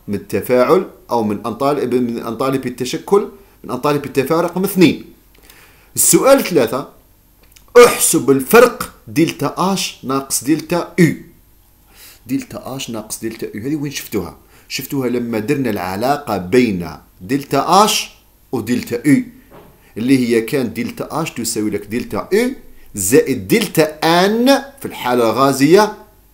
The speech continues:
ار تي، وهذه ثبتناها سابقا. بصح واش قال؟ طلب منك، طلب لك في الحالتين إذا كان الماء الناتج، بصح، آه، للتفاعل الأول، آه، بالنسبة للتفاعل رقم واحد،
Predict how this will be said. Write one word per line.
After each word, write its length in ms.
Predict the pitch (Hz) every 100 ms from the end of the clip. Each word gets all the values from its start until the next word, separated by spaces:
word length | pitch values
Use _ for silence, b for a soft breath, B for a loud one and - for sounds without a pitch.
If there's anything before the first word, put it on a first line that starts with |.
| _
ار 500 | 143 160 208 240 247 - - _
تي، 340 | 175 175 - - - _ _ _ _ _ _ _ _ _ _ -
وهذه 240 | 101 160
ثبتناها 580 | 117 - - 185 139 - -
سابقا. 400 | - 85 - - _ _ b b b b
بصح 240 | - 120
واش 200 | 214 -
قال؟ 220 | 160 117 -
طلب 180 | 117
منك، 280 | 98 90 -
طلب 160 | 175 160
لك 100 | 185
في 80 | 180
الحالتين 720 | - 180 170 170 151 90 - B B B
إذا 340 | 147 156 170 180
كان 400 | 175 247 247 220
الماء 560 | 185 175 175 175 175
الناتج، 760 | 147 139 147 170 170 247 240 - - _ _ _
بصح، 180 | - 101 117 123
آه، 100 | 127
للتفاعل 440 | 135 - 196 214
الأول، 360 | 220 139 110 151
آه، 120 | 151 -
بالنسبة 380 | 107 123 131 123
للتفاعل 460 | 123 127 156 196 170
رقم 240 | 139 120
واحد، 200 | 95